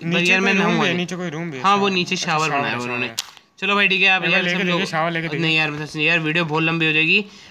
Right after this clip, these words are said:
Speaker 2: फटाफट से यार निकलते हैं। और यार ये सब देख लेना आप, light वगैरह ये मतलब ये सब भाई ने क्यों
Speaker 1: हाँ,
Speaker 2: लगाई हुई है।
Speaker 1: भूल गए।
Speaker 2: अ, फटाफट से यार ये लो भाई, निकलते हैं यहाँ से बाहर। और यार अमिताभ बच्चन जी ऐसा करता हूँ, मैं यहीं से तोड़ कर इसको बाहर निकल जाता हूँ, क्योंकि यार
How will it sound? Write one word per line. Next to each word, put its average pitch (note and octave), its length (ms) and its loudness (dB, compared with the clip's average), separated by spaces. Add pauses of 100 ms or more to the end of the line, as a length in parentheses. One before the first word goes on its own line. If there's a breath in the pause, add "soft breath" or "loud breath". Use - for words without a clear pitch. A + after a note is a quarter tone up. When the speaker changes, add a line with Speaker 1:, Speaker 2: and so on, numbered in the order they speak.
(140 loud breath)
Speaker 2:
फटाफट F#3 280 0
से F3+ 60 0
यार F#3 100 2
निकलते E3 380 0
हैं। G3+ 80 4
और G3 140 2
यार F#3+ 140 4
ये F#3 120 2
सब F3+ 160 -4
देख D#3+ 180 -2
लेना F3 200 0
आप, F#3 80 -2
light D#3+ 260 0
वगैरह E3 280 -2
ये E3 120 2
मतलब D#3 240 -4
ये E3 80 -2
सब D#3+ 180 -6
भाई D3 180 -4
ने E3+ 100 0
क्यों E3 200 -2
Speaker 1:
हाँ, E3 80 2
Speaker 2:
लगाई D3+ 220 0
हुई D#3+ 100 0
है। F#3+ 100 2
Speaker 1:
भूल C3 140 -8
गए। C3 160 -10 (400)
Speaker 2:
अ, C#3 260 -2
फटाफट D#3+ 320 -2
से D#3 100 -2
यार D#3+ 120 2
ये D3+ 120 0
लो D#3 120 0
भाई, D#3+ 120 -2
निकलते D#3 360 -2
हैं E3+ 60 2
यहाँ D#3+ 100 0
से E3 120 -2
बाहर। D#3+ 320 -2 (420 loud breath)
और G#3+ 160 2
यार A3+ 120 4
अमिताभ G3+ 180 -2
बच्चन G3+ 180 -2
जी G#3+ 60 0
ऐसा G3 160 0
करता F#3+ 180 0
हूँ, G3+ 60 2
मैं G3+ 80 2
यहीं D#3 140 0
से F3+ 120 -4
तोड़ E3+ 240 0
कर F3+ 160 0
इसको F3 240 -2
बाहर C#3 160 -4
निकल D3 220 -4
जाता C#3+ 160 -4
हूँ, E3+ 80 -4
क्योंकि E3 280 -4
यार F3+ 160 0